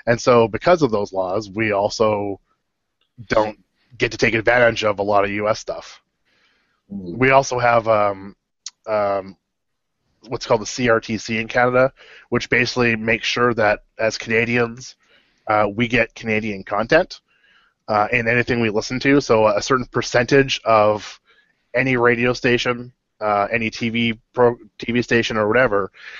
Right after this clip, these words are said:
Speaker 1: has to have a certain percentage. I think it's twenty percent minimum, I think, uh, has to be Canadian content. So when you listen to a radio station, there'll have to be,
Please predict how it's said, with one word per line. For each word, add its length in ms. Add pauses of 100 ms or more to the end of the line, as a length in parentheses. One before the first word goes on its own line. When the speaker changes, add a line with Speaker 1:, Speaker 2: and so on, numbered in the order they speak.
(160)
Speaker 1:
has 240
to 60
have 60
a 60
certain 260
percentage. 360
I 80
think 200
it's 120
twenty 280
percent 480 (480)
minimum, 480
I 60
think, 300 (680)
uh, 120
has 320
to 60
be 140
Canadian 400
content. 480 (480)
So 180
when 120
you 100
listen 220
to 40
a 40
radio 220
station, 300
there'll 160
have 280
to 100
be, 400